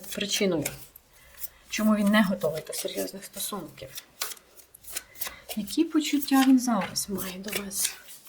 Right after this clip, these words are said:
Які почуття зараз? Бачите, тут, е, більше таке, м, життя в нього, ніби насолодитися життям, поки ще живий. Тут може, от, е, якщо от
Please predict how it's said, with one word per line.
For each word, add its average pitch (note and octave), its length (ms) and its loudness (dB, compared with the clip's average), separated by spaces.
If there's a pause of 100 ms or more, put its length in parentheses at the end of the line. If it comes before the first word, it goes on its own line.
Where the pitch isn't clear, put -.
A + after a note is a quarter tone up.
(180)
Які G#3+ 300 -4
почуття A3 680 -6
зараз? D3 640 -6 (1700)
Бачите, B3+ 480 2
тут, C#4 340 6
е, A3+ 140 10 (300)
більше B3 300 4
таке, A3 280 0
м, G3+ 680 0 (220)
життя C4+ 340 4
в F#4+ 60 2
нього, C4 160 8
ніби A#3 240 4
насолодитися A3 680 2
життям, A#3 380 2
поки A3+ 260 -2
ще A3 240 0
живий. F#3+ 420 -2 (640)
Тут - 140 -14
може, A3+ 400 4 (240)
от, - 300 -6
е, G3 80 0 (120)
якщо G3+ 380 -4
от F#3+ 80 -6